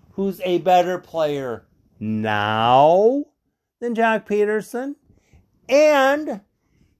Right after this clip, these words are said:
is going to be a cost-free, almost,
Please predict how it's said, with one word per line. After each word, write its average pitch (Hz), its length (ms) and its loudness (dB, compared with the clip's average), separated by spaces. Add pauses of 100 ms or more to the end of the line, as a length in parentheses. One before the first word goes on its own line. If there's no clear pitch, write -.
(220)
is 214 240 -4
going 196 360 0
to 214 100 0
be 196 200 0
a 185 100 0
cost-free, 170 2000 -2 (540)
almost, 151 720 0